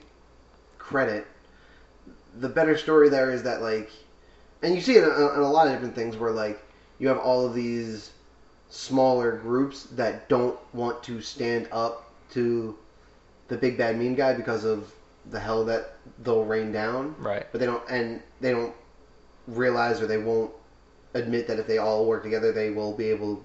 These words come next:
Speaker 1: they will be a bigger force in the, than
Speaker 2: Yeah,
Speaker 1: the person
Speaker 2: that's,
Speaker 1: in
Speaker 2: like,
Speaker 1: charge.
Speaker 2: the overarching
Speaker 1: Yeah,
Speaker 2: story
Speaker 1: so
Speaker 2: here. But, like, I don't understand. Like, if they just tell Flash no, like, like, like,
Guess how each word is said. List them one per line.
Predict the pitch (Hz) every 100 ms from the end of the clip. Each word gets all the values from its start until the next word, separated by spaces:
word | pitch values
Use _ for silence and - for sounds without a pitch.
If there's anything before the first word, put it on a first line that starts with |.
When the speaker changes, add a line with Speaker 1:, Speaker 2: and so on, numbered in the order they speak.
| -
Speaker 1:
they | 127
will | 127 117
be | 120
a | 113
bigger | 113 110
force | 110 113 107
in | 104
the, | 107
than | 104 - - - _ - - -
Speaker 2:
Yeah, | 262 180
Speaker 1:
the | -
person |
Speaker 2:
that's, | 175 185
Speaker 1:
in | 208
Speaker 2:
like, | 202
Speaker 1:
charge. | 143
Speaker 2:
the | 151
overarching | 151 135 131 127 - - 135 - 127
Speaker 1:
Yeah, | 110
Speaker 2:
story | - - 127 143 123
Speaker 1:
so |
Speaker 2:
here. | 101 104 101
But, | 123
like, | 117 127
I | 127
don't | 151
understand. | 151 147 135 - 135 - -
Like, | - 156 - - -
if | 156
they | 175
just | 165 175
tell | - 190
Flash | 185 160 160 156 -
no, | 135 120 127 160 165 - - - - - -
like, | 139 139
like, | 135 139 127 131
like, | 127 123